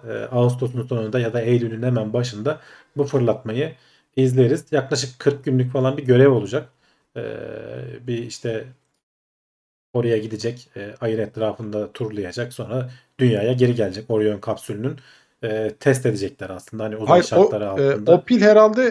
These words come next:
Speaker 2: e, değişiminden sonra tekrar test edilmesi lazım sistemlerin. Herhalde o yüzden bir aksaklık
Speaker 1: Ya şu-,
Speaker 2: oluyor, değil mi? O
Speaker 1: yani
Speaker 2: kadar.
Speaker 1: herhalde artık nasıl bir pil bilmiyorum.
Speaker 2: Hı hı.
Speaker 1: Hani ne özelliği var ayrıntısını haberde çok bahsetmemiş ama,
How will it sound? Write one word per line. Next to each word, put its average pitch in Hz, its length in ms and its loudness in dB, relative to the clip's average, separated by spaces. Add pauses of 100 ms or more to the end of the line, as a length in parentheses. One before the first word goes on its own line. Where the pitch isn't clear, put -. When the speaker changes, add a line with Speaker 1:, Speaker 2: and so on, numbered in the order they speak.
Speaker 2:
e, 165 60 -2 (1000)
değişiminden 175 500 4
sonra 269 180 2
tekrar 226 300 4
test 208 240 4
edilmesi 123 420 0
lazım 110 220 -4
sistemlerin. 113 540 -4
Herhalde 127 340 6
o 202 40 12
yüzden 139 260 4
bir 107 60 6
aksaklık 104 380 2
Speaker 1:
Ya 127 100 2
şu-, - 140 -6
Speaker 2:
oluyor, 113 200 -2
değil - 120 -14
mi? 269 60 2
O - 20 6
Speaker 1:
yani 180 120 6
Speaker 2:
kadar. 127 120 4
Speaker 1:
herhalde 139 260 4
artık 143 220 2
nasıl 151 300 0
bir 147 140 -4
pil 143 220 -6
bilmiyorum. 151 360 2
Speaker 2:
Hı 196 40 2
hı. - 60 -10
Speaker 1:
Hani 110 220 -6
ne 120 100 2
özelliği 113 420 0
var 104 80 -2
ayrıntısını 107 500 -4
haberde 110 380 -4
çok - 220 -6
bahsetmemiş 113 540 -6
ama, 190 240 -6